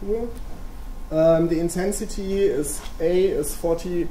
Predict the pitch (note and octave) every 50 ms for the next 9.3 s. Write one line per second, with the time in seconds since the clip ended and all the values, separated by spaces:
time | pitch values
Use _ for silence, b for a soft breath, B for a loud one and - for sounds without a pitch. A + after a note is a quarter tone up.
0 | - - - - D3 C#3+ C#3 D#3 D#3 E3+ F3+ G#3 F#3+ F#3 - F3 E3 E3 E3 E3
1 | - - - D3+ C#3+ C#3 C#3 C#3+ D3 D#3 D#3 - - E3 D#3+ E3 D#3+ D#3 C#3 C#3
2 | C#3 C3+ C#3+ D3 D3+ D3+ D3+ - - C#3+ - - C#3+ C#3+ C#3+ C#3 C#3 - C3 C3+
3 | C3+ - D3+ C#3 C#3 - D#3 - C#3+ C#3 - D3 C#3+ C#3+ C#3+ D3 - B2+ B2 -
4 | - C3+ C3 B2+ B2 - - - - - - - - - - - C#3+ D3 C#3+ D3
5 | B2+ C#3+ D#3+ G3 G#3+ G3+ - G#3 F#3+ G3 G#3 G3+ G#3 G3+ G3 G3 G3+ G3+ - -
6 | - - - - - - - - D3+ D3+ D#3 D#3 D3 D#3+ E3 D#3+ - E3 D3+ D3
7 | D#3 D#3 D3 D#3 D3+ - - D3 C#3+ C#3+ D3 C#3+ - D#3 D3+ D3 - - D3 D3
8 | C#3+ - C3 C3 C3 B2 A#2+ B2 - - - - A#2+ G2+ B2+ - - C#3+ D#3 E3
9 | F#3 A3 C4 C#4 B3+